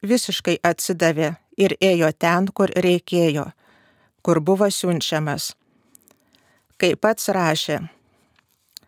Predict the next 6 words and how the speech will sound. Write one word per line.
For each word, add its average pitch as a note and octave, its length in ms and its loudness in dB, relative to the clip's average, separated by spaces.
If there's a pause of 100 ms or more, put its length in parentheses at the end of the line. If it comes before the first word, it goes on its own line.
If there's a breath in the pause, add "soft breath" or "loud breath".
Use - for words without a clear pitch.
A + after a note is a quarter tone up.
(240)
„Pagaliau F3+ 520 2
viską A3+ 380 0
pavedu, D#3+ 640 0 (400 soft breath)
tavo G3 300 2
šventasis F3 720 -2
tėve, E3+ 420 2